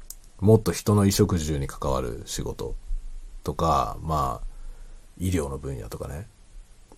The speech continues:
もっとはるかに重要な職種っていっぱいあるでしょ。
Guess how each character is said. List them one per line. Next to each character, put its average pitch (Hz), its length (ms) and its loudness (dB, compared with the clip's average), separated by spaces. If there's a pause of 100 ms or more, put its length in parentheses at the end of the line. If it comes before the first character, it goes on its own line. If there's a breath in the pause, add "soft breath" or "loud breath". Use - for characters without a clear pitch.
(300)
も 117 140 6
っ 113 60 2
と - 120 -4
は 110 120 2
る 104 80 6
か 82 120 2
に 71 120 -2
重 80 260 -2
要 76 180 -2
な 69 340 -2
職 - 340 -10
種 - 140 -4
っ - 20 -6
て - 160 -10
い 139 40 -4
っ 135 40 -14
ぱ 151 140 0
い - 20 -
あ - 20 -2
る 113 80 -6
で - 60 -12
し - 60 -10
ょ。 - 160 -10